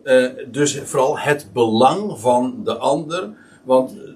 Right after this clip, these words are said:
dat is dus wat de ander opbouwt. Ja, en dat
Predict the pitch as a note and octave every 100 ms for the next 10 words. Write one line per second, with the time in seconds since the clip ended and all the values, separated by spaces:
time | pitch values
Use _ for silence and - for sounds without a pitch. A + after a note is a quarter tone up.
0 | A2+ B2+ B2+ A2+ A#2 G#2 A2 A2 F#2 A#2
1 | A#2+ G#2+ G#2+ B2+ G2+ E2 - - _ _
2 | _ _ _ C#3+ D3+ C#3+ B2 A2 D#3 -
3 | -